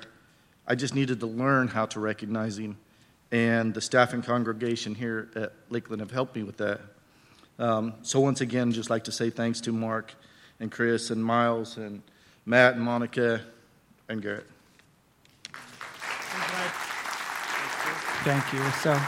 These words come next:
Speaker 2: so glad you're here, and we just love your family. Karate class. Wherever you go, you are an ambassador for Christ Jesus, and there are people there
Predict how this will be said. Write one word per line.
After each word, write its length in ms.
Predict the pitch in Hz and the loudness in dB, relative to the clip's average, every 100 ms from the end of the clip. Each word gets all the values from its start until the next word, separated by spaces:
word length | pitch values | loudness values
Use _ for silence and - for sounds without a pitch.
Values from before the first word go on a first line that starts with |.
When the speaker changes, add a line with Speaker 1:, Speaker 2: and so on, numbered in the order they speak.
| - | 2
Speaker 2:
so 120 | 175 165 | 4 4
glad 320 | 151 151 139 | 6 4 6
you're 120 | 147 | 4
here, 260 | 147 151 151 | 4 4 2
and 240 | 139 135 - - - - | 0 -4 -6 -6 -6 -4
we 80 | 151 | -2
just 160 | 139 | 2
love 180 | 156 143 | 2 2
your 100 | 147 | 0
family. 440 | - 147 147 143 143 - - - - - - - - - - - - - - - - - - - - - - - - - - - - | 2 2 4 2 0 -4 -8 -6 -6 -8 -8 -8 -8 -8 -8 -10 -10 -10 -10 -12 -12 -12 -12 -12 -14 -16 -18 -18 -18 -20 -20 -20 -6
Karate 420 | 170 180 311 349 | 6 8 10 8
class. 720 | - 175 156 139 - - - - - - - - - - - - - - | 8 8 8 6 0 -8 -10 -12 -20 -20 -20 -20 -20 -20 -20 -20 -20 0
Wherever 440 | 147 156 180 214 | 4 6 6 6
you 220 | 233 233 | 6 6
go, 480 | 202 202 185 156 123 - - | 6 6 6 2 -2 -12 -6
you 200 | 147 151 | 0 4
are 120 | 156 | 4
an 140 | 156 | 4
ambassador 580 | 151 151 156 156 170 165 | 4 4 4 4 -2 -2
for 140 | - 160 | -4 -6
Christ 400 | - 156 143 - | -2 -2 -2 -4
Jesus, 480 | 151 139 131 117 | -2 -2 -6 -8
and 120 | 139 135 | -6 -4
there 140 | 139 | -2
are 80 | 139 | -2
people 380 | 156 151 165 151 | -2 -2 -2 -2
there 340 | 147 131 | -2 -4